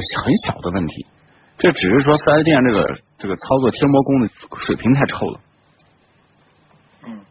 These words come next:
Speaker 1: 啊，它不影响的安全。
Speaker 2: 那行，行。
Speaker 1: 我想我说的够明白吧？
Speaker 2: 我知道了。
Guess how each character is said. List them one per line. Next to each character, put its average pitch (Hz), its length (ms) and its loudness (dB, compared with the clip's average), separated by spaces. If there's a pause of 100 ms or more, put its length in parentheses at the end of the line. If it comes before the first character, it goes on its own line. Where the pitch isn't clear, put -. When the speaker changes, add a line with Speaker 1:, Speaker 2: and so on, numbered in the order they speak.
(300)
Speaker 1:
啊， 73 260 -10 (400)
它 - 120 -16
不 - 120 0
影 135 140 6
响 - 180 -2
的 - 80 0
安 151 160 4
全。 - 200 -6 (2500)
Speaker 2:
那 277 180 -16
行， 101 240 -20 (440)
行。 110 80 -20 (1080)
Speaker 1:
我 98 140 -2
想 104 180 4
我 85 80 4
说 98 180 2
的 92 60 2
够 98 140 2
明 76 180 0
白 76 140 -6
吧？ - 160 -14 (1040)
Speaker 2:
我 90 140 -20
知 95 140 -20
道 92 100 -18
了。 - 60 -20